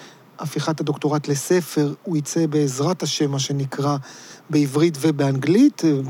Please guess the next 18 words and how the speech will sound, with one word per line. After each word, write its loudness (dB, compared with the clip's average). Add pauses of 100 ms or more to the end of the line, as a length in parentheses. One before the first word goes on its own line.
בעברית 0
דרך 0
אוניברסיטת -2
בר -2
אילן, 4 (920)
ובאנגלית 2
דרך, 2
אה, 6
אוניברסיטת 0
סרקיוס 0
בניו 2
יורק. 4 (1300)
אה, 4 (1040)
בעצם 2
אני, 4
אה, 4
בוחן 4 (1200)
דרך 2